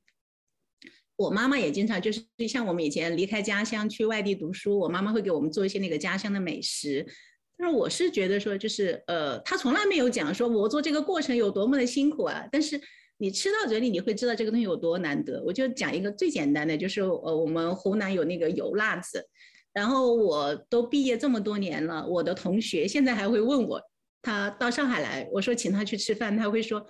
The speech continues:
：“你家里有没有那个油辣子？就是你妈妈给你做的。”毕业这么多年了，他还在问我这个东西，他说：“太好吃了。”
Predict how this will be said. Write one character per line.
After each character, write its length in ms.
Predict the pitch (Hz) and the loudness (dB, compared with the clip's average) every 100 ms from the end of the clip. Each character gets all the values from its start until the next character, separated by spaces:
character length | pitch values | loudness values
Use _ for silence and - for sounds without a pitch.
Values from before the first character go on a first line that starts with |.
| _ _ _ - | _ _ _ 0
：“你 80 | |
家 160 | 240 330 | 2 4
里 100 | 339 | 4
有 120 | 220 | 4
没 80 | 247 | 4
有 80 | 247 | 4
那 100 | 262 | 4
个 80 | 247 | 2
油 240 | 185 156 | 2 2
辣 220 | 247 294 | 2 0
子？ 100 | 240 | -2
就 100 | 196 | 0
是 120 | 254 | 2
你 100 | 269 | 2
妈 160 | 202 294 | 2 2
妈 100 | 370 | 2
给 140 | 269 | 2
你 160 | 233 165 | 2 0
做 160 | 233 196 | 0 -2
的。” 60 | 208 - | -4 0
毕 60 | 440 | 4
业 200 | 427 370 | 4 4
这 160 | 480 427 | 2 2
么 100 | 240 | 4
多 160 | 262 | 4
年 160 | 254 196 | 4 2
了， 80 | 240 | 0
他 160 | 302 | 0
还 100 | 262 | 0
在 120 | 277 | 2
问 140 | 302 330 | 2 2
我 120 | 208 | 2
这 80 | 196 | 2
个 80 | 208 | 2
东 140 | 214 | 0
西， 180 | 220 202 - - - | -2 -12 -16 -20 -6
他 80 | 294 | -4
说 100 | 285 | -2
：“太 360 | 285 339 349 302 | -2 0 0 0
好 260 | - 151 | -2 -2
吃 240 | 147 - 170 | -2 -2 -2
了。” 200 | - | -2